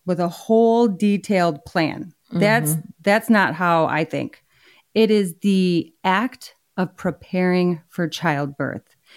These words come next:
Speaker 1: It is looking at all of these possible decisions that you may have to make, marinating in them, thinking about
Speaker 2: Mm-hmm.
Speaker 1: 'em. Go
Speaker 2: Mm-hmm.
Speaker 1: online,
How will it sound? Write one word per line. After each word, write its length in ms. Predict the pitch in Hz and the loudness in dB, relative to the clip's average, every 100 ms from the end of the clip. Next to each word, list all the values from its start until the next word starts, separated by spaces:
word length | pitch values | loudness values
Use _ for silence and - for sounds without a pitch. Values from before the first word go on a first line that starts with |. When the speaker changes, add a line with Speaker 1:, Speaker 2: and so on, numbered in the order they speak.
| _ - | _ -2
Speaker 1:
It 120 | 190 | 0
is 160 | 185 | 0
looking 460 | 180 190 208 240 214 | 0 -2 2 2 2
at 200 | 180 - - | 0 -4 -2
all 200 | 185 220 | 2 2
of 100 | 214 | 2
these 160 | 240 | 0
possible 440 | - - 180 196 180 | -2 -12 -10 -6 -4
decisions 580 | 170 - 170 160 202 190 | -6 -4 -4 0 -2 0
that 120 | 147 | -2
you 200 | 165 170 | 0 2
may 200 | 170 165 | 2 0
have 200 | 170 160 | -2 -4
to 100 | - | -2
make, 500 | 165 151 151 233 240 _ _ _ _ - | 0 2 0 -2 -4 _ _ _ _ -2
marinating 760 | 175 175 170 170 170 165 156 151 | 2 2 4 2 2 2 2 0
in 140 | 143 | 0
them, 380 | 147 147 240 240 _ | 0 0 -2 -2 _
thinking 460 | - 165 170 170 | -6 -2 2 2
about 320 | 156 143 143 165 | 2 2 2 2
Speaker 2:
Mm-hmm. 560 | 160 254 - - - 175 | 2 0 -2 -14 -6 0
Speaker 1:
'em. 60 | |
Go 160 | 175 208 | 2 4
Speaker 2:
Mm-hmm. 180 | 247 262 | 4 4
Speaker 1:
online, 600 | 262 269 294 277 185 | 2 2 0 0 -2